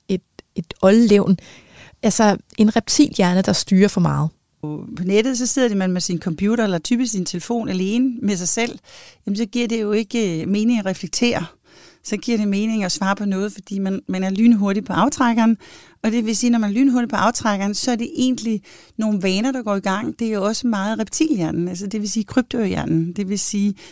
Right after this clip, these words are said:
Speaker 2: det du beder om, at vi skal tænke os om, så skal vi op i abstraktion, abstraktionshjernen, og vi skal reflektere, det jeg afsender nu, er det fornuftigt eller ej? Og at den, den tankeproces er slet ikke aktiveret. Det er sådan en lynhurtig,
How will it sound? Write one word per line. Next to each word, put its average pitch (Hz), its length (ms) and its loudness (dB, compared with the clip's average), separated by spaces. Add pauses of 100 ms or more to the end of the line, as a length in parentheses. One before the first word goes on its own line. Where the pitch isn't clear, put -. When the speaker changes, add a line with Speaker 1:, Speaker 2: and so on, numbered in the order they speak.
(140)
Speaker 2:
det 247 120 0
du 247 80 0
beder 247 260 0
om, 202 220 0
at 185 100 -6
vi 185 80 -6
skal 175 140 -6
tænke 220 260 0
os 202 120 -2
om, 160 220 0
så 208 100 -6
skal 208 180 -6
vi 202 60 2
op 190 120 2
i 220 40 -2
abstraktion, 247 640 0 (360)
abstraktionshjernen, 233 960 0 (420)
og 214 120 -2
vi 214 60 2
skal 220 200 -2
reflektere, 220 640 0 (420)
det 226 100 4
jeg 247 160 4
afsender 214 420 2
nu, 208 280 2
er 185 60 -2
det 208 120 -4
fornuftigt 208 500 -2
eller 185 160 0
ej? 151 240 -2 (380)
Og 226 100 0 (320)
at 214 100 -2 (100)
den, 302 240 4 (240)
den 285 160 4
tankeproces 240 880 0
er 202 80 -2
slet 233 300 0
ikke 240 160 -4
aktiveret. 202 720 -2
Det 233 60 0
er 226 40 2
sådan 226 220 4
en 214 140 2
lynhurtig, 233 720 4